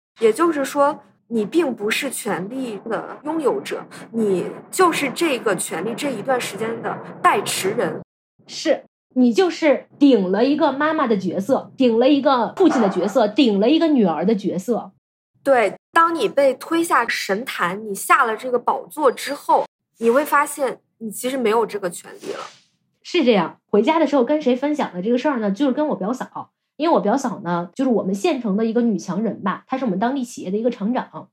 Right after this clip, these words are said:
Speaker 2: 也是他们家家庭的经济的顶梁柱，在家里就有点一言堂啊。然后呢，她对她的女儿的管理呢，也觉得她是绝对正确，所以她女儿就特别的叛逆。问题就出现在啥时候呢？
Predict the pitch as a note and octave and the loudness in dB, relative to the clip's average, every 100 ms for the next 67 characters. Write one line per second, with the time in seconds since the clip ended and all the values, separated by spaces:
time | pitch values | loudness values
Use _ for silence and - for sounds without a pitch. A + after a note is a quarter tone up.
0 | _ D#3+ F#3 C4 A#3 G3 E4+ E4+ A3+ A3+ | _ -8 -4 0 0 0 0 2 2 2
1 | A#3+ A#3 C4 B3+ E3+ G3 G3+ G3+ C#4+ D4 | 2 2 0 0 0 0 0 0 -2 0
2 | C4 G3 F#3 E3 E3 G#3+ D4 - _ _ | 0 0 -2 -4 -4 0 0 -2 _ _
3 | _ A3 G#3 A3+ A3+ - A#3 G3+ G3+ G#3+ | _ -2 2 2 2 2 2 4 4 2
4 | E3 D#4 A3+ F#3 B3 F3 D3 G3 - _ | 2 4 4 4 0 -2 -4 -4 -6 _
5 | _ _ - A3 C#4 A#3+ A#3+ D4 C#4+ B3 | _ _ -2 0 2 0 0 0 0 0
6 | C#4 B3 F#3 D3+ F3+ A3+ G3 G#3+ F3 B3+ | 0 2 0 -2 -2 0 2 2 0 0
7 | G#3+ F#3+ F3 F#3+ D3+ F#3 G#3 B3 B3 G3+ | -2 -2 -2 0 0 0 -2 -4 -2 0
8 | F#3+ A#3+ C#4 G3 - - B3+ D4 A3+ G3 | 2 0 -2 -4 -6 -8 -6 -2 -2 -4
9 | A#3 F4+ C#4+ F#3+ - F3+ F#3 E3 _ _ | -4 -2 -2 -2 -4 -2 -2 -4 _ _
10 | _ _ - G4+ D#4 A#3+ D#4 - D#4+ D#4 | _ _ 0 0 2 0 0 0 -2 -2
11 | D4 B3 A3 - G3+ A#3+ G3+ | -4 -2 -4 -2 -4 -4 -4